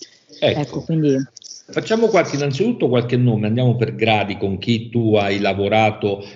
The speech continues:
Speaker 1: e fatto serate. Eh, di
Speaker 2: Allora, Morgan,
Speaker 1: Mhm.
Speaker 2: abbiamo anche duettato insieme in un paio di occasioni,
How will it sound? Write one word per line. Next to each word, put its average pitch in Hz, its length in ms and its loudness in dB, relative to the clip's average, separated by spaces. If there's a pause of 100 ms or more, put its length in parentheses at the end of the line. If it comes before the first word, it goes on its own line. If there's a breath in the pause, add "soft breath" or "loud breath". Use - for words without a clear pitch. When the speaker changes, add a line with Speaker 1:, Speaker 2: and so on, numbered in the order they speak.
Speaker 1:
e 92 100 -8
fatto - 360 -4
serate. 82 680 -2 (200)
Eh, 95 540 -2
di 90 140 0 (420)
Speaker 2:
Allora, 180 280 2
Morgan, 277 880 0 (360)
Speaker 1:
Mhm. - 260 -4
Speaker 2:
abbiamo 180 380 -4
anche 175 260 -10
duettato 170 480 -6
insieme 175 520 -2
in 170 100 -4
un 165 80 -8
paio 151 240 -2
di 156 100 -2
occasioni, 226 720 2